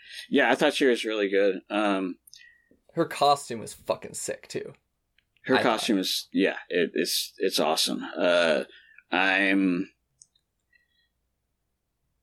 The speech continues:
Speaker 1: yeah, I thought she was awesome. I, uh, I'm excited to see more of her in the next movie because, yeah,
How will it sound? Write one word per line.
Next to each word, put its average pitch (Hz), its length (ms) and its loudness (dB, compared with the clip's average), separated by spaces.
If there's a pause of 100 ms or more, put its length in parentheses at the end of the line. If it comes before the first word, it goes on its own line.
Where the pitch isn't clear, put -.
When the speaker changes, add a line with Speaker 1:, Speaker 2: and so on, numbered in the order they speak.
Speaker 1:
yeah, 110 280 2
I 120 60 2
thought 120 180 4
she - 120 0
was 113 140 0
awesome. 104 460 -2
I, 95 340 2
uh, 95 320 2 (840)
I'm 143 140 2
excited 120 340 2
to 101 60 -4
see 131 200 2
more 120 200 2
of 120 80 -2
her 123 80 2
in 113 80 0
the 113 60 -2
next 120 220 0
movie 98 300 0
because, 101 640 0 (120)
yeah, 127 220 0